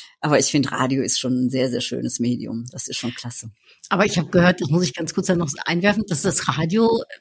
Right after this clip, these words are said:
Speaker 2: immer noch in Deutschland einen ganz hohen Stellenwert hat und eine, äh, starke Bindung,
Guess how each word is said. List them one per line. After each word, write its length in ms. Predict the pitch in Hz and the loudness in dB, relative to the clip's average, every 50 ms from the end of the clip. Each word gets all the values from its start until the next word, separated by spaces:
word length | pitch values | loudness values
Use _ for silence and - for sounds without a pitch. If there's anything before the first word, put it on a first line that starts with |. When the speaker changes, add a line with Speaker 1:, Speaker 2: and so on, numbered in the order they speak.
| _ _ | _ _
Speaker 2:
immer 260 | - 208 196 233 226 | 4 4 6 6 4
noch 180 | 208 202 202 - | 4 2 2 0
in 180 | - 190 170 160 | 0 0 2 2
Deutschland 500 | 180 160 160 185 190 - - 226 220 202 - | 2 2 2 0 0 2 2 0 0 0 -2
einen 100 | - 180 | -2 0
ganz 260 | 165 175 185 202 - - | 0 0 0 0 -2 -2
hohen 200 | 214 220 226 - | -2 -2 0 2
Stellenwert 640 | - - - 175 175 190 214 214 214 208 208 - | 0 2 2 2 2 2 4 4 4 2 2 0
hat 100 | 233 226 | -4 -6
und 240 | - 196 185 - 180 | -4 -4 -4 -4 -2
eine, 300 | - 185 185 180 175 175 180 - - - - | 0 2 2 2 2 0 -2 -6 -10 -6 -4
äh, 180 | 170 165 165 170 - 170 - | -2 -2 -2 -4 -6 -8 -8
starke 380 | - - - 196 202 202 254 | -4 -2 0 0 2 2 0
Bindung, 560 | 202 165 226 226 269 277 247 185 156 139 131 | 2 4 4 4 6 6 4 2 2 0 -4